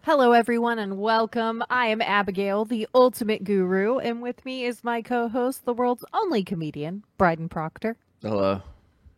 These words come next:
Speaker 1: And you don't have to worry about a thing because we are here to help. Just sit back and relax as we go on a journey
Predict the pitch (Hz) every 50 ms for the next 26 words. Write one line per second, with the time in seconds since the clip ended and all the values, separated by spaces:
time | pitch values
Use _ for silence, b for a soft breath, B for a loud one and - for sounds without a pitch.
0 | _ _ _ _ _ _ _ _ _ _ _ _ _ _ - 233 214 240 262 269
1 | 262 262 262 254 240 196 202 220 233 240 - - 254 233 208 226 233 247 262 262
2 | 254 254 220 247 240 233 226 233 220 - 254 247 247 254 247 208 - - 247 226
3 | 254 233 220 - 269 285 302 311 311 320 - - 247 277 277 269 - - - 285
4 | 285 285 285 294 - 294 262 254 233 240 277 285 285 302 294 _ b b b b
5 | b b _ - 240 240 - - - 302 285 - - 269 262 269 285 302 - -
6 | b b b _ _ _ _ 208 185 190 185 185 180 175 185 190 196 208 233 240
7 | _ - - - - - _ _ _ _ _ _ _ _ _ - - - - 208
8 | 214 214 214 214 - _ _ - - 214 214 226 226 214 208 190 190 180 165 160
9 | 170 190 190 202 214 220 233 240 240 240 226